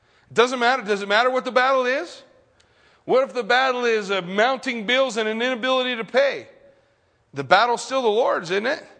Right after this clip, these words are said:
What if the battle is against cancer or illness or sickness? The battle is still the Lord's.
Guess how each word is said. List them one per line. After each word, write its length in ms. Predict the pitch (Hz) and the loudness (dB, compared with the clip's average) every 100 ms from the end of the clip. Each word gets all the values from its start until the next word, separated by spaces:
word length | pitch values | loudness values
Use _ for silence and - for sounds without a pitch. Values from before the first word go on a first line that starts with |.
| _ _ _ _ _ _ _ _ _ _ _ | _ _ _ _ _ _ _ _ _ _ _
What 220 | 147 226 | 0 2
if 200 | 262 262 | 4 2
the 100 | 240 | -2
battle 480 | 196 240 262 254 247 | 2 2 4 0 -2
is 300 | 247 247 190 | -2 -2 -2
against 440 | 220 220 240 214 - | -2 0 -2 -4 0
cancer 540 | 254 294 294 208 165 | 2 2 0 -2 0
or 80 | 190 | 2
illness 400 | 294 262 185 190 | 0 0 -4 -4
or 80 | 180 | -4
sickness? 720 | 262 294 240 147 - - - _ _ _ _ _ _ 143 | -2 -2 -4 -6 -6 -12 -14 _ _ _ _ _ _ -6
The 100 | 143 | 2
battle 400 | 214 294 277 220 | 4 4 2 0
is 80 | |
still 240 | - 269 294 | -4 -2 -2
the 60 | |
Lord's. 640 | 247 269 - - 117 - | 0 0 0 -4 -10 -16